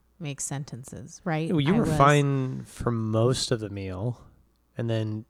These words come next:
Speaker 2: right before the main course came,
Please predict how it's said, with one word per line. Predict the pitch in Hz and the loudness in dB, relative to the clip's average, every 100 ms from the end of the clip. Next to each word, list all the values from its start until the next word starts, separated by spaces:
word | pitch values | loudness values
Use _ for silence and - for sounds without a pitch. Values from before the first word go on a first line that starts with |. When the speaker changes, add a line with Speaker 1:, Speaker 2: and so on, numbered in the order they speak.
| _ | _
Speaker 2:
right | 156 131 147 | -6 -2 -2
before | 156 131 - 135 127 123 120 - _ _ _ _ _ _ _ _ _ _ _ - | -2 -6 -2 0 4 4 2 -2 _ _ _ _ _ _ _ _ _ _ _ -10
the | 120 | -6
main | 107 107 107 | -4 -4 -6
course | 110 - 107 - | -8 -6 -6 -6
came, | - 98 95 90 | -10 -10 -10 -12